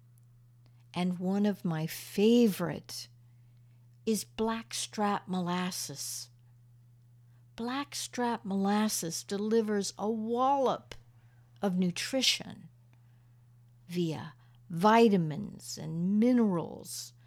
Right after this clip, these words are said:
such as iron, calcium, magnesium, B six, and selenium.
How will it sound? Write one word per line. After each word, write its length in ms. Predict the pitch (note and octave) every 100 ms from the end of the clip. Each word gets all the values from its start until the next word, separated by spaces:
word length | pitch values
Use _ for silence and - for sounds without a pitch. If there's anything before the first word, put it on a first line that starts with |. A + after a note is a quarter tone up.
| - - -
such 360 | - - G3 -
as 200 | D#3+ - -
iron, 920 | G3+ A3 A#3 A3 F#3 D#3 - - - - -
calcium, 1000 | - G#3 A#3+ A#3 - G3 E3 C#3+ C#3 D#3+ - _ - - - _ -
magnesium, 1300 | E3+ E3 D#3+ F#3 G#3+ B3 B3+ A3+ G3+ E3+ D3+ - - - _ - - _ _ - - -
B 240 | G#3 G#3+
six, 540 | - - B3+ A#3+ - -
and 200 | G3+ G#3
selenium. 880 | - G3+ F#3+ G3+ A#3 G#3 D#3+ A#2+